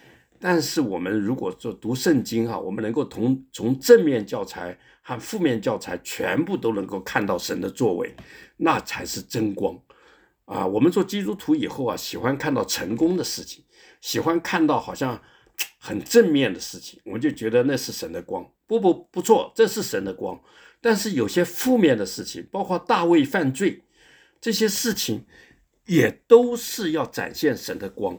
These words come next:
啊。所以我们如果在教会看到好的事情，我们可以，啊，感谢神，哎呀，好有光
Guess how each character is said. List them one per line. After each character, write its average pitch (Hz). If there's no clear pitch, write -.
啊。 -
所 -
以 208
我 170
们 107
如 139
果 -
在 143
教 160
会 139
看 185
到 156
好 -
的 175
事 196
情， -
我 92
们 95
可 117
以， 92
啊， -
感 -
谢 175
神， 127
哎 135
呀， 127
好 123
有 127
光 123